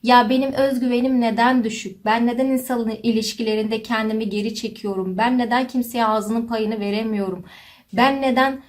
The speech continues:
şunu yapamıyorum, bunu yapamıyorum diye bunu fark edip kendinizde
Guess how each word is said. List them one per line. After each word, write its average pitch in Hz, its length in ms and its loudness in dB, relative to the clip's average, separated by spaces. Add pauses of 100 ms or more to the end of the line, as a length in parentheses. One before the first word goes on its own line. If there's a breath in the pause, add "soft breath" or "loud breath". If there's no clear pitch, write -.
şunu 254 220 4
yapamıyorum, 247 600 2
bunu 247 140 0
yapamıyorum 254 580 0
diye 240 220 0
bunu 269 200 0
fark 320 440 0
edip 285 260 -6
kendinizde 269 720 0